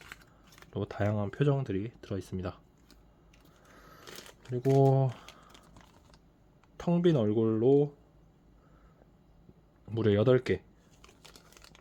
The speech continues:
그리고 사전 처리된 얼굴 표정이 또 여섯, 여덟 개가 있는, 엄청나게 풍성합니다.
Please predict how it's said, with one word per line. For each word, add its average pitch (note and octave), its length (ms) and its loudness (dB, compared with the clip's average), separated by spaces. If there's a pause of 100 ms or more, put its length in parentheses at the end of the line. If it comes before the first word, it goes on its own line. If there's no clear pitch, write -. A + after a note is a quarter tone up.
(1000)
그리고 B2 440 -4 (1600)
사전 D3+ 320 0
처리된 D3 600 -2
얼굴 A2+ 480 -2
표정이 A#2+ 420 -6
또 A#2 120 0
여섯, G2+ 200 -4 (260)
여덟 G#2 260 2
개가 G2 240 -4
있는, G#2 360 -6 (1700)
엄청나게 C3+ 1040 0
풍성합니다. E3 640 0